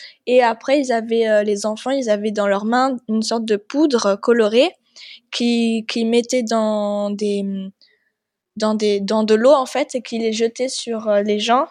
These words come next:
Et, euh, ça, du coup, tes, tous tes habits blancs, euh, restaient colorés. Et à la fin, si tu te prends toutes les couleurs,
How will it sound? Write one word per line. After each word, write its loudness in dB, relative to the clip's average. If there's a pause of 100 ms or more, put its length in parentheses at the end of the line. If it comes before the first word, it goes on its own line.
Et, 2
euh, 4
ça, -2 (640)
du -4
coup, -2
tes, 4
tous -2
tes 2
habits 2
blancs, 6
euh, 8
restaient 0
colorés. 2 (500)
Et 4
à 6
la 4
fin, 0
si -6
tu -14
te -4
prends -2
toutes -10
les -2
couleurs, 0